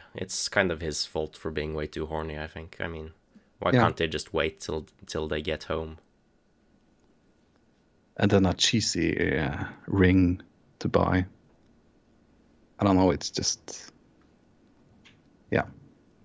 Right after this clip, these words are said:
Speaker 1: Yeah, sure. And then it just ends with, uh, him being in, like, a, a comatose of, uh,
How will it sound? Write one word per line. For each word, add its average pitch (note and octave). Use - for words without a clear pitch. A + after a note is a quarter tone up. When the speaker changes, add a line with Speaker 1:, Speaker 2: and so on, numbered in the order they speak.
Speaker 1:
Yeah, -
sure. -
And E2
then D2+
it -
just -
ends D#2+
with, D2+
uh, D#2
him D2+
being D#2+
in, D#2
like, D2+
a, D2
a -
comatose E2
of, D#2
uh, D2+